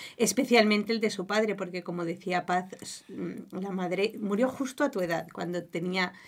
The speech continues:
Carol nueve años. Entonces son pocos en realidad los recuerdos que, que guarda de su madre. Ni siquiera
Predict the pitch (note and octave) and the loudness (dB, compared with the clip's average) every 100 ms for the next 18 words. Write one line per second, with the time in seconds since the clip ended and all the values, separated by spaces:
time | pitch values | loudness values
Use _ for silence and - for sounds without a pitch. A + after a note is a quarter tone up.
0 | - - - - G#3 F#3+ G3 G3 G#3 F#3+ | -18 -18 -10 4 6 8 4 2 2 2
1 | G3+ A3+ A3+ G3+ G3 - - - _ G#3+ | 4 4 2 -2 -6 -14 -20 -20 _ -2
2 | G3+ - F#3+ G3 - G3+ F#3 - - G3+ | -2 0 0 -2 -2 -4 -4 -6 -4 -2
3 | G#3 G3 G3 G3 F#3+ F#3+ F3+ F#3 F3+ F3+ | -2 0 0 0 -4 -6 -6 -4 -2 -2
4 | F3+ F#3+ F#3 F3 F3+ F3 E3+ F3 F3 - | 0 -2 -2 -4 -4 -4 -4 -6 -8 -6
5 | E3+ E3 F3+ - F3 F3 E3+ E3+ E3+ - | -4 -4 -8 -6 -2 -2 -4 -6 -8 -8
6 | E3+ E3+ F3 E3+ D#3+ F3 F3+ - - F3+ | -8 -6 -4 -4 -4 -6 -8 -10 -6 0
7 | G3 F#3 | 2 2